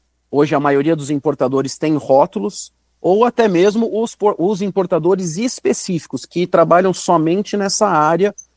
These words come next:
focado só em vinho sustentável, biodinâmico, natural. É, infelizmente, eh, a gente ainda tá nesse processo de crescimento, então vai demorar ainda mais um tempo pro consumidor ter um total conforto e ma-, e um acesso mais fácil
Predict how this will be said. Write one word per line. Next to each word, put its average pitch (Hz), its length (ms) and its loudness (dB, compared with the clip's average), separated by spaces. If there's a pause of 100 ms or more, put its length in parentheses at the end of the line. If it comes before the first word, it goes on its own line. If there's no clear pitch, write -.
(140)
focado 165 580 0
só 170 280 -2
em 185 100 -2
vinho 160 300 -4
sustentável, 139 880 0
biodinâmico, 139 800 -4
natural. 123 560 0 (540)
É, 131 380 4
infelizmente, 170 960 0
eh, 190 280 4
a 170 140 2
gente 180 260 -8
ainda 180 200 -2
tá 170 160 -2
nesse 180 240 -4
processo 165 540 -4
de 151 220 -6
crescimento, 160 840 -2 (680)
então 156 1300 4
vai 143 200 4
demorar 151 420 4
ainda 180 340 -4
mais 170 220 -4
um 165 100 -8
tempo 170 400 -8
pro 175 500 0
consumidor 165 600 -4
ter 170 160 -6
um 175 160 -4
total 185 460 0
conforto 196 760 2
e 190 140 -4
ma-, 180 220 0
e 170 100 -2
um 190 160 2
acesso 202 580 0
mais 170 260 -6
fácil 175 500 -2